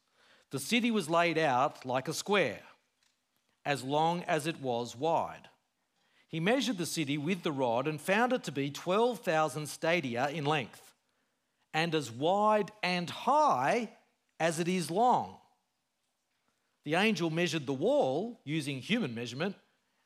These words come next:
and it was a hundred and forty-four cubits thick. Now, notice the number twelve is appearing a lot. I mean, you might have forgotten your twelve times tables, but twelve times twelve is a hundred and forty-four. You might have missed that one.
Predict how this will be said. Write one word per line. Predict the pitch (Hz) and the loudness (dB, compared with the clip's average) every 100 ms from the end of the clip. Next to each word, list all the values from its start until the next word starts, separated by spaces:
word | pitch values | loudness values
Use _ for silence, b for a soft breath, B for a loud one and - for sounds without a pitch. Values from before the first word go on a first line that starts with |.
| - | -4
and | 147 151 | -2 -2
it | |
was | 147 143 | -2 -2
a | 139 | -2
hundred | 170 175 180 | -2 -2 -4
and | 175 | -4
forty-four | - 156 156 - 147 147 | -4 -4 -4 -4 -4 -4
cubits | - 120 123 - | -10 -10 -10 -8
thick. | - 139 - - _ _ _ _ _ b b b b b - | -6 -6 -6 -20 _ _ _ _ _ b b b b b -4
Now, | 151 | -2
notice | 170 233 233 | 2 2 2
the | 180 | 0
number | 165 165 | 0 0
twelve | 117 - 156 131 110 | -4 -2 0 0 -4
is | 120 | -8
appearing | - 139 127 113 | -6 -4 -4 -2
a | |
lot. | 123 95 | -2 -2
I | 120 | -2
mean, | 175 | -2
you | 202 | 2
might | 180 | 2
have | 143 | 0
forgotten | 135 139 131 | -2 -4 -4
your | 120 | -6
twelve | 135 127 | -4 -4
times | - 127 123 | -4 -4 -4
tables, | 135 123 135 117 | -2 -2 -4 -8
but | 110 - - | -10 -12 -6
twelve | 135 135 | -4 -2
times | 139 127 117 | -2 -6 -4
twelve | 127 131 123 | -4 -4 -4
is | |
a | 120 | -6
hundred | 123 | -6
and | 117 | -8
forty-four. | 117 113 107 131 135 | -8 -8 -8 -6 -4
You | |
might | 113 | -4
have | 101 90 | -4 -6
missed | 110 | -8
that | 123 110 | -8 -6
one. | 110 | -8